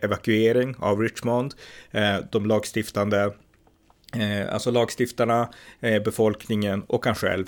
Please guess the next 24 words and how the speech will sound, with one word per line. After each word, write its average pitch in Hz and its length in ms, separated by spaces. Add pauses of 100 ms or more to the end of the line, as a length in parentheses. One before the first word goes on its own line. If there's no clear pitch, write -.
flydde. 104 580
De 107 180
lämnade 101 400
Richmond 95 480
och 90 220
begav 104 340
sig 104 140
av 95 220
mot, 92 300
eh, 95 180 (100)
Charlottesville. 98 760 (480)
Och, 107 400
eh, 113 200
det 131 80
här 123 240
gjorde 110 320
att, - 460
eh, 101 300 (480)
Benedict 135 480
Arnold 117 400
kunde 107 200
i - 20
princip 95 540
traska, 110 420